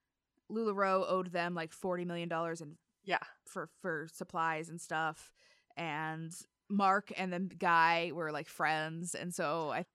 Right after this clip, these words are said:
Speaker 2: Because they were in a fucking car group together for
Speaker 1: <laughs> Of course.
Speaker 2: Koenigsegg's. And Koenigseggs are, like, the fastest car on the planet that'll take you from zero to two hundred in one minute or whatever. And they're, like,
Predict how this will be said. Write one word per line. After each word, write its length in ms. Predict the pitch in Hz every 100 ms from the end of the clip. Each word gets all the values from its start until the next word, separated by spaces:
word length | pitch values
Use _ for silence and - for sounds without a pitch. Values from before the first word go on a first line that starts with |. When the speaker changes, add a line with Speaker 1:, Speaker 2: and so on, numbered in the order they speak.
| -
Speaker 2:
Because 360 | 320 - 269 240
they 140 | 240
were 140 | 233 233
in 200 | 233 233
a 60 | 220
fucking 580 | 247 220 220 208 214 -
car 380 | - - 185 196
group 340 | 185 165 139 -
together 460 | 170 160 147 143
for 120 | 165
Speaker 1:
<laughs> 260 | 180 453 180
Of 60 | 165
course. 280 | 185 180 220
Speaker 2:
Koenigsegg's. 480 | 135 147 165 - - - - -
And 140 | 226
Koenigseggs 580 | 208 247 240 214 202 190
are, 100 | 190
like, 320 | 185 170 156 -
the 80 |
fastest 500 | 180 185 202 202 180
car 220 | 220 214 185
on 100 | 165
the 60 |
planet 400 | 170 202 190 165
that'll 180 | - 165
take 200 | 180 175
you 80 | 175
from 200 | 180 165
zero 300 | 180 196 185
to 80 | 151
two 180 | - 185
hundred 460 | 190 190 160 143
in 500 | - 143 151 151 156 - _ _ _
one 280 | 180 185 190
minute 340 | 190 180 147 -
or 120 | 175
whatever. 520 | 151 139 131 127 123
And 460 | - 151 139 139 143 -
they're, 240 | 170 156
like, 340 | 151 156 156